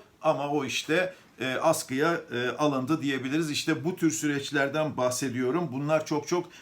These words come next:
önemli süreçler. Hemen devam edelim çünkü Galatasaray'ı bekleyen tehlikeler sadece bununla sınırlı değil. E, bekleyen tehlikelerden iki tanesini söyleyeceğim. Birincisi Luyendama.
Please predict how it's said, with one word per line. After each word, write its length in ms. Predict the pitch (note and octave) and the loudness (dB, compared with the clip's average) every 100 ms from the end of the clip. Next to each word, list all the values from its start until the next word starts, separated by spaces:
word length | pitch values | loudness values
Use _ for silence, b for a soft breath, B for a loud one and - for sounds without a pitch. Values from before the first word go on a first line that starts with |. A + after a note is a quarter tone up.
| B | B
önemli 400 | D3+ D#3 D3+ D3 | 0 2 2 0
süreçler. 600 | - C3 A#2 A2+ D#3 G#3+ - B B - | -2 0 0 0 2 2 2 B B -4
Hemen 360 | A3+ B3 A#3+ | 0 2 2
devam 300 | G#3+ G#3+ A#3+ G#3+ | 2 2 0 0
edelim 300 | F3 G#3 B3+ | 0 0 -2
çünkü 400 | G3 F#3+ G#3 G#3 B B | -2 0 -2 -2 B B
Galatasaray'ı 760 | - D3+ G3+ G#3 F3 G3+ D#3 D#3 | 0 0 2 0 -2 -2 -4 0
bekleyen 480 | F3+ F#3 G3+ G#3+ C#3 | 0 0 0 0 0
tehlikeler 640 | D3+ E3+ E3+ F#3+ F#3+ E3+ A#2 G2+ | 0 0 0 -2 0 0 -2 -10
sadece 520 | - C#3 E3 D#3+ B2+ | 0 0 2 0 0
bununla 540 | C#3 F3 E3+ D3 B2 B B - | 0 0 0 2 2 B B -8
sınırlı 580 | - F3 F3+ D3+ C3 | -2 0 2 2 0
değil. 360 | A2+ E3+ D#3+ F#3 B B - | 2 4 6 4 B B -2
E, 280 | C#3+ C#3+ C3+ | 0 2 2
bekleyen 440 | F3 F3+ G3 G3 | 2 2 -2 0
tehlikelerden 680 | F#3 E3+ E3 E3 D#3+ D#3+ G3+ | 2 2 2 0 0 0 -2
iki 200 | F3 - | -4 -2
tanesini 400 | E3+ D#3 D3 D#3 | 0 0 -2 -4
söyleyeceğim. 460 | B2 A#2+ A#2 F3+ E3 | -2 0 0 0 0
Birincisi 600 | E3+ E3+ D3+ - F#3 F3 | 2 2 0 -2 2 4
Luyendama. 640 | E3 D#3+ D3 A#2+ G2 F#2+ | 4 4 2 2 2 -4